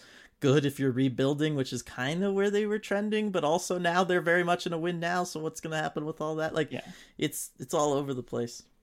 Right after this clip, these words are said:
Speaker 1: Also,
Speaker 2: Yeah.
Speaker 1: Jakub Voracek contract, that's, that's killing them.
Speaker 2: Well, and for every bad thing, there's the, then there's the Seth Jones trade, which was fantastic.
Speaker 1: Yeah.
Speaker 2: There's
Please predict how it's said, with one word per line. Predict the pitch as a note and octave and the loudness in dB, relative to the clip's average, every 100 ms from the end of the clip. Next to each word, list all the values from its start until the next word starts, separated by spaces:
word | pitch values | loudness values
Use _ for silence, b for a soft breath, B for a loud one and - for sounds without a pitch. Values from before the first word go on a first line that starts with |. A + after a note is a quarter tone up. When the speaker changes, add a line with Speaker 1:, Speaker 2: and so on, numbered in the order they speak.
| _ _ - | _ _ 4
Speaker 1:
Also, | D3 D3 D3 C3 - | 6 8 8 4 4
Speaker 2:
Yeah. | D#3+ | 4
Speaker 1:
Jakub | C#3+ C#3 C3 A2+ | 6 6 6 2
Voracek | A#2+ A#2 - A#2 | 2 0 -2 -6
contract, | - B2 A#2 A#2+ - | -6 -8 -6 -8 -4
that's, | C3 - - _ _ _ - - - - | -4 -6 -16 _ _ _ -20 -20 -20 -4
that's | C3 C3 - - - | 2 2 2 -6 -10
killing | - A2+ A2+ | -8 -6 -8
them. | A#2+ - - B B B B | -10 -14 -16 B B B B
Speaker 2:
Well, | F#3 | 8
and | G#3+ F#3 | 8 8
for | - F3 | 8 10
every | E3+ E3 | 10 10
bad | D3+ F3+ F#3 | 10 10 10
thing, | C#3 C3+ | 4 2
there's | C#3 F#3 | 2 0
the, | |
then | F#3+ D#3+ | 2 2
there's | C#3+ C3 | 2 0
the | D#3 | 4
Seth | G3 E3+ | 4 6
Jones | - A#3 B3 | 8 10 10
trade, | - C3+ B2 | 6 2 2
which | C3 | 0
was | D#3+ | -2
fantastic. | - G3 - G#3 G3+ - A#2 - | 2 4 4 2 2 0 -4 6
Speaker 1:
Yeah. | F3 F3+ | 10 12
Speaker 2:
There's | G3+ - | 10 8